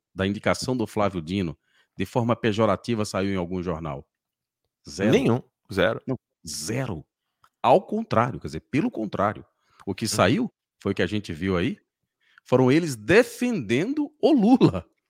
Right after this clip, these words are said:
Speaker 1: Ent-, co-, ent-, entende como é que
Speaker 2: Dizendo,
Speaker 1: é?
Speaker 2: não,
Speaker 1: Mas
Speaker 2: ele, ele, ele, ele brincou,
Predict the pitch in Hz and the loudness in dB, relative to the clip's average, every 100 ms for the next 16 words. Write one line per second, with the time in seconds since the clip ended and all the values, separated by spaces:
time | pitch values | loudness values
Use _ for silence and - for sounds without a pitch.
0 | _ _ _ _ _ _ _ - - - | _ _ _ _ _ _ _ -20 -14 -2
1 | 131 135 - - 151 143 151 156 170 247 | -2 -2 -4 2 4 4 2 2 2 2
2 | 247 202 117 117 113 135 143 170 147 107 | 0 -4 -2 -2 2 4 8 10 10 8
3 | 117 135 139 113 123 131 110 117 - 117 | 4 4 2 2 2 4 2 -2 -2 0
4 | 113 135 120 - 104 110 | 0 0 -2 -4 -4 -4